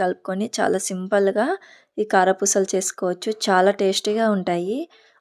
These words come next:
అందరూ చాలా ఇష్టంగా తింటారు. మీరు కూడా ఒకసారి ఈ కారపూసలను ట్రై చేయండి. ఈ కారపూసలు క్రిస్పీగా, టేస్టీగా చాలా బాగుంటాయి. నా ఛానల్లో చాలా కుకింగ్ వీడియోస్ ఉన్నాయి, ఒకసారి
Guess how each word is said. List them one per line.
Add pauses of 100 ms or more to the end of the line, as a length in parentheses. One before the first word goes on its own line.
అందరూ (100)
చాలా
ఇష్టంగా
తింటారు. (540)
మీరు
కూడా
ఒకసారి
ఈ
కారపూసలను
ట్రై (160)
చేయండి. (680)
ఈ (120)
కారపూసలు
క్రిస్పీగా, (120)
టేస్టీగా (160)
చాలా (100)
బాగుంటాయి. (520)
నా (120)
ఛానల్లో
చాలా
కుకింగ్
వీడియోస్
ఉన్నాయి, (100)
ఒకసారి